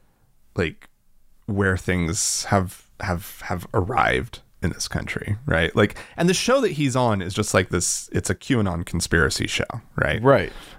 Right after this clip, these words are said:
Speaker 1: Um, and we, I've seen the woman that's in,
Speaker 2: Yeah.
Speaker 1: I, I don't know where. I think she's been on, like, the Coach Dave show or
Speaker 2: Yeah,
Speaker 1: something.
Speaker 2: or
Speaker 1: Um,
Speaker 2: something.
Speaker 1: but anyway,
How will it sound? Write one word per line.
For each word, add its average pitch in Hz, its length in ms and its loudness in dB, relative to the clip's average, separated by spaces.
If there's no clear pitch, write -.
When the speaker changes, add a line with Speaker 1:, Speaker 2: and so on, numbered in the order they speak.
Speaker 1:
Um, 98 500 2
and 135 140 0
we, 170 100 2
I've 165 220 0
seen 247 400 0
the 160 100 4
woman 175 720 0
that's - 320 4
in, 175 160 0
Speaker 2:
Yeah. 147 460 4
Speaker 1:
I, - 220 0
I 160 140 -2
don't 185 160 2
know 160 100 4
where. 160 580 2
I 151 60 0
think 180 180 0
she's 147 180 -2
been 139 160 2
on, 123 180 2
like, 107 180 0
the 107 80 -10
Coach - 340 0
Dave 90 300 2
show 92 440 2
or - 80 4
Speaker 2:
Yeah, - 60 2
Speaker 1:
something. 98 600 4
Speaker 2:
or 110 120 0
Speaker 1:
Um, 95 100 4
Speaker 2:
something. 90 280 -6
Speaker 1:
but 139 180 2
anyway, 110 640 2